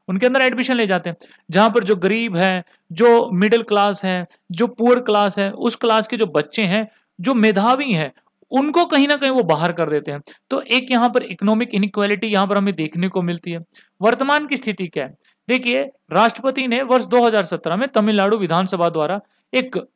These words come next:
पूरी सम्मति से, यानी सर्वसम्मति से दो विधेयक पारित किए थे, उसको मंजूरी देने से मना कर दिया। ये दो विधेयक क्या कहते थे? जो ग्रेजुएट हैं और जो, मतलब कि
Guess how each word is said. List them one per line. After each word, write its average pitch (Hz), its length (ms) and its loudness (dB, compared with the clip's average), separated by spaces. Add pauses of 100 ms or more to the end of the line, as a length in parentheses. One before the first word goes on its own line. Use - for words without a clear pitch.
(280)
पूरी 269 260 4
सम्मति 180 420 -2
से, 160 140 -6
यानी 214 180 0
सर्वसम्मति 190 640 0
से 254 280 -4
दो 262 160 2
विधेयक 240 360 -2
पारित 196 320 2
किए 143 220 -6
थे, 139 60 -6 (500)
उसको 247 260 0
मंजूरी 254 380 2
देने 165 240 0
से 254 240 -4
मना 202 200 4
कर 170 120 -4
दिया। 147 180 -6
ये 240 60 -2
दो 262 140 2
विधेयक 247 300 0
क्या 247 140 2
कहते 165 320 -4
थे? 202 100 -6 (360)
जो 240 80 0
ग्रेजुएट 190 540 0
हैं 247 160 -4 (220)
और 226 120 4
जो, 202 200 -2
मतलब 226 240 2
कि 196 320 -4